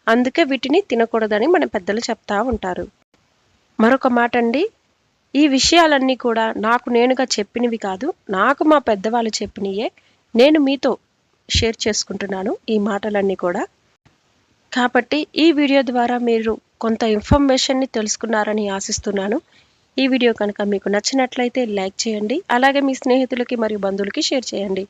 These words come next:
మన ఛానల్ని మొదటిసారిగా చూస్తున్న వారు సబ్స్క్రైబ్ చేసి పక్కనున్న బెల్ బటన్ని ప్రెస్ చేయండి. మళ్ళీ ఇలాంటి మరొక మంచి వ్లాగ్‌తో కలుసుకుందాం. అంతవరకు సెలవు.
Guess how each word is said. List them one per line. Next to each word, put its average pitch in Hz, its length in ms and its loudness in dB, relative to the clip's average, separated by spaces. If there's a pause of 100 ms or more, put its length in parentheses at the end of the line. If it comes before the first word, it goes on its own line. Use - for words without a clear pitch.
(440)
మన 254 140 4
ఛానల్ని 262 460 2
మొదటిసారిగా 214 680 -2
చూస్తున్న 254 400 -2
వారు 254 240 2 (400)
సబ్స్క్రైబ్ 262 560 -4
చేసి 208 240 0
పక్కనున్న 226 440 0
బెల్ 202 200 -6
బటన్ని 202 340 -2
ప్రెస్ 320 240 -2
చేయండి. 233 380 -2 (680)
మళ్ళీ 233 340 2 (180)
ఇలాంటి 302 380 2
మరొక 254 320 0
మంచి 220 300 -4
వ్లాగ్‌తో 202 360 -8
కలుసుకుందాం. 254 600 -2 (480)
అంతవరకు 202 480 -4
సెలవు. 233 380 -2